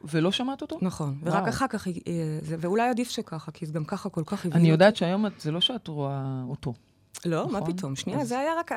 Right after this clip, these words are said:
Speaker 2: לכן אני אומרת, אני לא רוצה להתעכב על זה, כי זה החלק
Speaker 1: זה
Speaker 2: ה-
Speaker 1: מסקרן, אני מבטיחה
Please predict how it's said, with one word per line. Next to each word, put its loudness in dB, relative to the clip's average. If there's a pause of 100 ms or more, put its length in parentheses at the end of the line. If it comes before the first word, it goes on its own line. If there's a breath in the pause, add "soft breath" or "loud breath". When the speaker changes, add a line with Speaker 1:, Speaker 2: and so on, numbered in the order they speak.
(180)
Speaker 2:
לכן 0
אני 6
אומרת, 4
אני 0
לא 2
רוצה 0
להתעכב -2
על 2
זה, 4
כי -2
זה 4
החלק 2
Speaker 1:
זה 6
Speaker 2:
ה- 8
Speaker 1:
מסקרן, 2
אני -2
מבטיחה 2